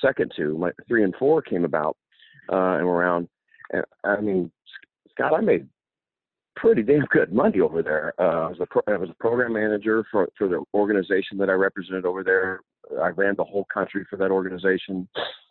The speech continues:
all their efforts there. And, uh, I walked away from it. I was like, "I'm going home, guys." Um, my deputy, John, my deputy program manager, John, who's an amazing guy, retired Marine, um, he just stepped up and took over. And,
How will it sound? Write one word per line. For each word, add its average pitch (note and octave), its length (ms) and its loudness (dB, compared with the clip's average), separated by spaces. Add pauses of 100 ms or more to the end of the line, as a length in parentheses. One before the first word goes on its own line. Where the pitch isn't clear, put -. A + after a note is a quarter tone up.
(180)
all F#2+ 240 2
their F#2+ 160 4
efforts F#2+ 340 -2
there. F#2 340 0 (580)
And, G2 380 0
uh, F#2 320 4 (500)
I D3 60 2
walked F3 240 2
away F3 260 2
from F2 140 -10
it. - 60 -18 (360)
I G#2 60 -6
was A2 100 -2
like, F#2+ 100 -2
"I'm A2+ 80 0
going A2+ 180 2
home, A2 220 -4
guys." F2 240 -4 (840)
Um, F2+ 540 2 (440)
my F#2 160 0
deputy, G#2+ 600 0 (260)
John, G#2 540 0 (200)
my F#2 140 -2
deputy G2 280 0
program G2+ 340 2
manager, G2+ 260 0
John, G2 420 -2
who's F#2+ 200 -6
an F2 120 -4
amazing F2+ 440 -4
guy, F2+ 140 -4
retired F#2 440 -2
Marine, F#2 420 -2 (380)
um, F2 520 2 (100)
he F#2+ 100 -6
just F#2 160 -4
stepped - 280 -4
up G2 180 2
and F2 120 -10
took G2 160 -4
over. G2 380 2
And, F2 160 -4